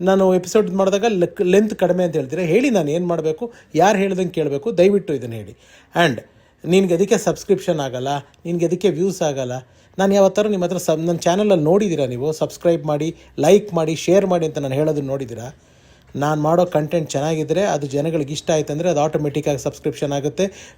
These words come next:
ವ್ಯೂಸ್ ಆಗುತ್ತೆ. ಇಂಥ ನಂಬಿರೋನು ನಾನು. ನಾನು ಹಂಗಂತ ಸಬ್ಸ್ಕ್ರಿಪ್ಷನ್ ಬೇಕು, ವ್ಯೂಸ್ ಬೇಕು ಅಂತ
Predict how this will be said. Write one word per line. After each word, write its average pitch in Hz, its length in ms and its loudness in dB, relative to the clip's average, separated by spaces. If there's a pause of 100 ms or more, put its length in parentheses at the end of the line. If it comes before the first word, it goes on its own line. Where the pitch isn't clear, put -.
(100)
ವ್ಯೂಸ್ 185 300 6
ಆಗುತ್ತೆ. 151 640 0 (380)
ಇಂಥ 185 360 4
ನಂಬಿರೋನು 190 560 6
ನಾನು. 156 400 -2
ನಾನು 185 280 2
ಹಂಗಂತ 180 320 0
ಸಬ್ಸ್ಕ್ರಿಪ್ಷನ್ 180 600 -2
ಬೇಕು, 170 320 0
ವ್ಯೂಸ್ 175 340 -2
ಬೇಕು 160 260 0
ಅಂತ 156 160 0